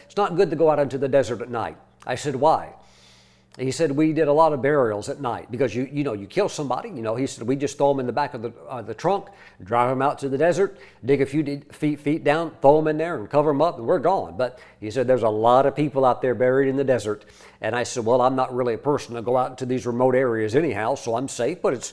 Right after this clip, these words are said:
interesting to know that." But you know what? He, he, after killing all these people, he pulled the trigger on another person and shot and killed this person. And, uh, and you know, he's, he's killing bad guys. This is a dirty under-, underground world of,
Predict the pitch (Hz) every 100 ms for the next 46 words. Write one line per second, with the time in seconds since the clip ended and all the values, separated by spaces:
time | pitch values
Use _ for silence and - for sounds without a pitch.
0 | - - - 110 113 117 - 117 110 135
1 | - 98 135 - - - - 131 127 -
2 | - 135 147 180 196 196 - - 143 156
3 | 135 139 135 139 160 156 151 127 175 143
4 | 165 185 160 151 - 170 - 113 117 -
5 | - 131 139 - - 196 170 165 170 151
6 | 147 131 131 160 160 156 151 - 117 113
7 | - 165 170 143 123 156 123 113 - 131
8 | 117 120 113 - - - - 120 120 120
9 | 120 113 131 160 202 202 131 - 180 135
10 | - 120 95 101 90 90 101 82 80 101
11 | 156 156 147 120 107 143 139 120 120 117
12 | 123 147 127 120 131 123 113 131 135 135
13 | 113 101